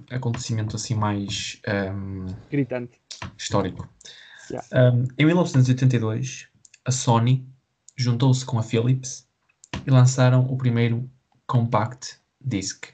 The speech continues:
Speaker 1: O que é que é o compact disc?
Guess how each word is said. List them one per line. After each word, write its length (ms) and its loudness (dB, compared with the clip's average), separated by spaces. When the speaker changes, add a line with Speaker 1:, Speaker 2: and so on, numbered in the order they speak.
Speaker 1:
O 40 -18
que 100 -2
é 20 -2
que 100 0
é 20 4
o 120 -2
compact 720 -6
disc? 360 0